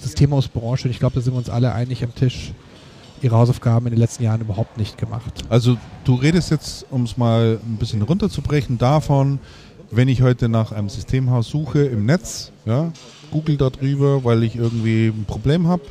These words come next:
Speaker 2: als Kunde,
Speaker 1: Ja.
Speaker 2: äh, finde dann irgendwie ein Systemhaus in meiner Region, klicke da drauf und dann
Speaker 1: Finde ich katastroph-,
Speaker 2: dann
Speaker 1: katastrophales
Speaker 2: trifft, dann
Speaker 1: häufig
Speaker 2: trifft
Speaker 1: vor.
Speaker 2: mich eigentlich der Schlag, weil
Speaker 1: Ja.
Speaker 2: es eine Webseite ist, die irgendwie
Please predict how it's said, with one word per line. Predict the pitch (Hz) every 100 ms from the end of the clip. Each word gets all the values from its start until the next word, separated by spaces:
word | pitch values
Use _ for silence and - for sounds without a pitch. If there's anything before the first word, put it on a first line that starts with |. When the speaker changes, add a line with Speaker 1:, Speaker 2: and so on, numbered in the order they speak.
| -
Speaker 2:
als | 117
Kunde, | - 170 220 247 226 - - 135
Speaker 1:
Ja. | 131 - - - - -
Speaker 2:
äh, | 156 151 139 135 127
finde | 123 170 180
dann | 151 139 143 143
irgendwie | 147 135 135 131
ein | 123
Systemhaus | 120 123 - 143 139 123
in | 120
meiner | 117 113
Region, | 110 113 131 165 233 208 - -
klicke | 165 - 139
da | 120
drauf | 110 120 143 135
und | 127
dann | 120 123 120 - - -
Speaker 1:
Finde | 139
ich | 131
katastroph-, | - 127 123 -
Speaker 2:
dann | - -
Speaker 1:
katastrophales | 135 156 139 - - 131 139 -
Speaker 2:
trifft, | 160
dann |
Speaker 1:
häufig | 117 147
Speaker 2:
trifft | 139
Speaker 1:
vor. |
Speaker 2:
mich | 143 143
eigentlich | 131 123
der | 123
Schlag, | 113 127 131 135
weil | 120 117
Speaker 1:
Ja. | 123 110 - - - -
Speaker 2:
es | 120 113 -
eine | 117 117 110 107 107 101 - - -
Webseite | 117 - 123 120 120
ist, | 110 110 -
die | 107 110
irgendwie | 110 113 110 110 107